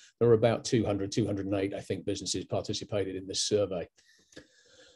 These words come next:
And what we tried to do was to find out to what extent they'd actually learned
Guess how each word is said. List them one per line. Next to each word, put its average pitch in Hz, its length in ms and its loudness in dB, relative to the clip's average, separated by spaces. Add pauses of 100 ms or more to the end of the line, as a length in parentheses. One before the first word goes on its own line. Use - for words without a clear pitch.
(240)
And 127 120 6
what 156 140 12
we 175 120 10
tried 131 260 8
to 110 80 -4
do 120 240 6
was 104 140 -2
to 117 60 -6
find 120 280 4
out 110 180 2
to 117 100 -4
what 117 120 4
extent 107 300 0
they'd 104 140 -2
actually 98 340 -6
learned 98 380 4